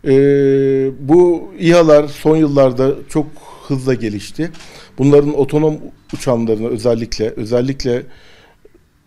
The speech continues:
otonom ve sürü halinde uçanlarını durdurmak neredeyse imkansız hale geldi. Ee, bildiğiniz gibi işte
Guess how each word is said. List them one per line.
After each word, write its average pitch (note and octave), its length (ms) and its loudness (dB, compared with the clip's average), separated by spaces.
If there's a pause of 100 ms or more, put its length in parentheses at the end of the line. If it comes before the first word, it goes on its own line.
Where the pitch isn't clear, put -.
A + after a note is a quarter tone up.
(220)
otonom C#3+ 440 0
ve C#3 100 2
sürü D3 240 0
halinde C3 320 4
uçanlarını A2 640 -4
durdurmak C3 520 -2
neredeyse C#3 340 -2
imkansız C#3 440 -4
hale G#2 200 -4
geldi. F#2+ 420 -12 (600)
Ee, B2+ 440 2
bildiğiniz D3 540 2
gibi C3+ 520 0
işte C#3 260 -2